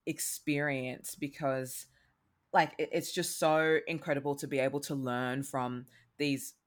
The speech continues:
comrades of yours that you're spending, you know, three, four years with,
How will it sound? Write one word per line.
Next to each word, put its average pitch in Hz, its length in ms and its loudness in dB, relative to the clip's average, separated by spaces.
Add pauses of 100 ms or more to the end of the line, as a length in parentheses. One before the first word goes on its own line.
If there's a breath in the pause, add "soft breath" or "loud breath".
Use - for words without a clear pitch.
(200)
comrades 139 640 4
of 135 140 -4
yours 131 240 0
that - 160 -2
you're 135 200 2
spending, 131 580 -2
you 143 140 -2
know, 123 160 -4
three, 135 420 0
four 135 300 0
years 127 440 0
with, 123 340 -6